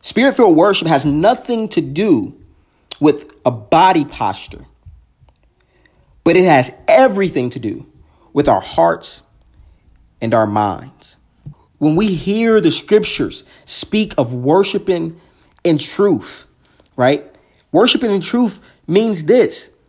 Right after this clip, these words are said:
uh, that, that all worship, really, all worship is a response to God's truth. All Godward worship is a response to God's truth.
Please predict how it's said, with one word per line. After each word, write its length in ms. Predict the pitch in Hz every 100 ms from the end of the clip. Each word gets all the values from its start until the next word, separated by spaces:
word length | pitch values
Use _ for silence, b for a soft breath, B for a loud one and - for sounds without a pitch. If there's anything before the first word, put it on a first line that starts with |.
| _ _ _ _
uh, 300 | 160 139 - - 139
that, 260 | - -
that 180 | 170 -
all 320 | - 277 294
worship, 500 | 208 269 - 127 - _
really, 280 | 175 170 -
all 360 | 165 254 262
worship 560 | 175 196 233 - - - _ _ _ _ -
is 200 | 247 247
a 40 |
response 760 | 175 - - 240 165 - - - _ _ _
to 260 | - 294 233
God's 340 | 160 123 -
truth. 460 | - - - - _ _ _ _ _ _ _
All 360 | 175 151 226 151
Godward 720 | 151 170 240 247 165 147 123
worship 500 | 127 127 - - - b b b b
is 200 | 160 175
a 60 | 180
response 800 | 160 - - 143 131 - - - _ _ _ _ _
to 240 | - - -
God's 600 | 139 123 110 - - - _ _ _ -
truth. 600 | - 151 120 - -